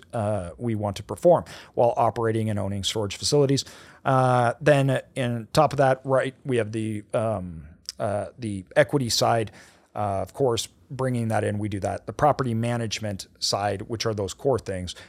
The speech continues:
but really rounding out all aspects of this business that we do and need to do. Um, these parts are a little different because, uh, the parts that I'm talking about are also service-based systems.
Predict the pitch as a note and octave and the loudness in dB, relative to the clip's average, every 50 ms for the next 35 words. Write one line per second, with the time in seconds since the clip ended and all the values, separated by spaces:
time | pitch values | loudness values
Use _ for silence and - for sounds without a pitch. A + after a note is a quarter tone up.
0 | _ _ - C#3 C3+ D#3+ F3 F3+ D#3+ B2+ G#2 G#2 A#2+ C3+ C#3+ C#3+ C3+ B2+ B2+ B2+ | _ _ -4 0 2 4 4 4 4 2 2 2 2 4 4 4 2 0 0 2
1 | B2+ B2+ B2 - C#3 C3 C3+ B2+ B2 A#2+ G#2 - - - G2+ - - G#2+ F2 F2+ | 2 2 2 2 2 2 4 2 2 0 -2 -4 -4 -6 -6 -6 -8 -10 -8 -8
2 | - - - A2+ B2 A2+ - F2+ E2+ - - - - - - - - _ _ - | -8 -6 -2 -2 -2 -2 -4 -6 -6 -4 -4 -4 -6 -10 -20 -20 -20 _ _ -2
3 | B2+ B2+ A#2+ - - B2 A#2 B2+ B2 A2 A#2 A2 A2 A2 A2 A2 A2 G2 F#2 F#2+ | 0 0 0 0 -2 -2 -2 0 0 2 0 0 0 0 0 -2 -2 -4 -4 -4
4 | A2+ C3 B2+ - - - - - - - _ _ _ _ _ - F3 D#3+ D3+ C3+ | -2 -2 -2 -4 -6 -12 -20 -20 -20 -20 _ _ _ _ _ 0 2 4 4 4
5 | B2+ A#2 G2+ F2+ - - _ _ _ _ _ _ _ - - - - _ - - | 2 0 -2 -4 -8 -12 _ _ _ _ _ _ _ -20 -20 -20 -20 _ -4 0
6 | B2+ D3+ E3 F3 - - - D3+ D3+ D3+ C#3+ - C#3 B2 A#2+ B2 A#2 G2+ F#2 B2 | 2 4 4 4 2 2 2 4 4 4 4 4 2 2 2 2 0 -2 -2 -2
7 | A#2+ - A#2 G2+ - - - - A#2 A#2 C3 A#2+ A2 - - - - C3+ A#2 A2 | -4 -2 -4 -8 -8 -10 -10 -4 0 2 2 4 4 2 0 0 0 2 2 2
8 | G#2 G#2+ - B2 B2+ A#2 - - E3+ E3+ - - - C3+ B2 G#2+ - B2+ C#3 C#3 | 2 0 -2 -2 -4 -4 0 0 0 0 0 -2 -4 -4 -4 -4 -2 -2 -2 -2
9 | - - B2 A#2 G#2+ A2+ A2 G#2+ G#2+ A2 A2+ - - C3 B2 B2+ C3+ C3 A#2 - | -2 -6 -6 -2 0 2 2 2 2 0 -2 -2 -2 0 2 4 4 2 2 0
10 | - B2 A#2 A#2+ C3+ - - - - - C#3+ C#3 B2+ B2+ A2+ - - A#2 G#2+ B2 | 0 0 0 -2 -2 -4 -4 -2 0 0 0 0 0 0 -2 -4 -4 -4 -4 -4
11 | A#2 G#2+ G2 - - - - - _ - - D#3 D3 - - - - _ - - | -4 -2 -2 -4 -4 -4 -6 -10 _ -6 -4 -2 -2 -2 -4 -6 -12 _ -16 -16